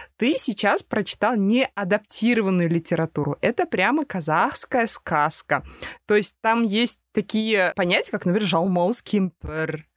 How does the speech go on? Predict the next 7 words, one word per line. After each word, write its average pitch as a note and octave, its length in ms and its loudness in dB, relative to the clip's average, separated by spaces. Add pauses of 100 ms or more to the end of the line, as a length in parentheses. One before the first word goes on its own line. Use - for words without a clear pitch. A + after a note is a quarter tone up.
(640)
или G3 220 0
«сайтан». F3+ 1080 0 (160)
Вот G3+ 160 -2
какие-то D4 400 -2
такие B3 500 -2
вещи, A3+ 440 2
которые G#3 720 0